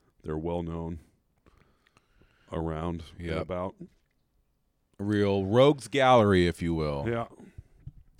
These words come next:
Speaker 1: And they are the worst of the worst. Um, Bubba, I forget his name in the movie. I forget his name in real life. McKelty.
Speaker 2: Baby O.
Speaker 1: Baby O. Okay.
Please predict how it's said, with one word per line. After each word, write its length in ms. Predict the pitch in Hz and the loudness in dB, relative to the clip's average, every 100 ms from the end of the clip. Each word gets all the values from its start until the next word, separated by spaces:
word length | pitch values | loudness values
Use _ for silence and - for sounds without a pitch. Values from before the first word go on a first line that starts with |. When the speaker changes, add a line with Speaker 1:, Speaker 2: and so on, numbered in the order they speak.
| - | -8
Speaker 1:
And 140 | 113 | -2
they 80 | 131 | 2
are 160 | 143 | 4
the 80 | 139 | 4
worst 320 | 120 131 127 | 2 2 0
of 60 | 135 | -2
the 80 | 123 | 0
worst. 520 | 110 113 120 - - - - _ _ - | 0 0 -4 -12 -18 -20 -20 _ _ -12
Um, 760 | 95 95 92 92 90 90 87 95 | -8 -6 -6 -8 -10 -12 -16 -4
Bubba, 440 | 131 147 135 143 - - _ _ _ | 2 2 2 -2 -8 -20 _ _ _
I 60 | 101 | -12
forget 260 | - 113 | -8 -8
his 140 | 113 95 | -6 -6
name 260 | 101 107 | -8 -8
in 60 | 101 | -8
the 60 | 92 | -10
movie. 400 | 95 101 104 107 - _ _ | -8 -6 -8 -10 -18 _ _
I 60 | - | -18
forget 220 | - 98 | -12 -8
his 120 | 92 | -8
name 220 | 90 95 98 | -8 -10 -10
in 80 | |
real 160 | 92 95 | -8 -6
life. 200 | 98 87 | -8 -8
McKelty. 680 | 98 - 110 107 101 95 92 - - - | -12 -12 -12 -12 -10 -10 -12 -16 -20 -20
Speaker 2:
Baby 400 | 131 135 131 131 | -10 -6 -2 0
O. 420 | 117 107 87 73 - _ _ _ _ - | 4 2 0 -6 -14 _ _ _ _ -8
Speaker 1:
Baby 340 | 104 104 95 | -6 -4 -6
O. 220 | 87 85 - - _ _ _ _ _ _ - | -6 -8 -12 -20 _ _ _ _ _ _ -20
Okay. 380 | 82 92 73 | -16 -14 -14